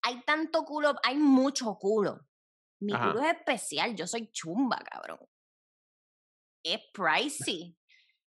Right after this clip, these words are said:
Speaker 1: Porque,
Speaker 2: Ah, porque, porque no hay
Speaker 1: porque
Speaker 2: que, no tienes
Speaker 1: de
Speaker 2: que
Speaker 1: lo
Speaker 2: abrir las
Speaker 1: mío
Speaker 2: nalgas para que se vea, se ve
Speaker 1: <laughs> No,
Speaker 2: ahí.
Speaker 1: no, tengo que abrirme las nalgas, tengo que abrirme las nalguitas.
Speaker 2: <laughs> Tú, mira, ahí se ve
Speaker 1: <laughs> No.
Speaker 2: todo el tiempo.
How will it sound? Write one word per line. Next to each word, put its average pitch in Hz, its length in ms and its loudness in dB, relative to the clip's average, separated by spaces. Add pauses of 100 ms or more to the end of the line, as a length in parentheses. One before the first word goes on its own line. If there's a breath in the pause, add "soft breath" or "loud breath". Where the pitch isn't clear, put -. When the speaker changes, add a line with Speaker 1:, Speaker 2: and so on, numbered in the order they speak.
(320)
Speaker 1:
Porque, 180 220 -2
Speaker 2:
Ah, 151 880 2
porque, 131 220 0
porque - 0 -
no 139 60 6
hay 247 80 0
Speaker 1:
porque 220 400 4
Speaker 2:
que, 160 180 -6
no 160 140 0
tienes 170 180 0
Speaker 1:
de 247 60 4
Speaker 2:
que 214 60 4
Speaker 1:
lo 196 80 4
Speaker 2:
abrir 240 120 2
las 190 60 4
Speaker 1:
mío - 120 4
Speaker 2:
nalgas 196 260 0
para 170 160 -2
que 160 80 -2
se 147 140 -6
vea, 143 300 -4
se 127 160 -12
ve 135 220 2
Speaker 1:
<laughs> - 40 4
No, 262 120 6
Speaker 2:
ahí. 262 180 4
Speaker 1:
no, 202 280 2
tengo 175 200 0
que 170 60 -4
abrirme 170 340 -2
las 185 140 2
nalgas, 165 480 -4
tengo 139 160 -6
que 135 100 -6
abrirme 143 240 -10
las 135 220 -8
nalguitas. 208 420 -6
Speaker 2:
<laughs> 302 80 -6
Tú, 330 80 -14
mira, 294 360 2
ahí 254 140 2
se 214 220 2
ve 214 380 6
Speaker 1:
<laughs> 294 460 -4
No. 302 120 4
Speaker 2:
todo 277 160 6
el - 60 -10
tiempo. 202 320 0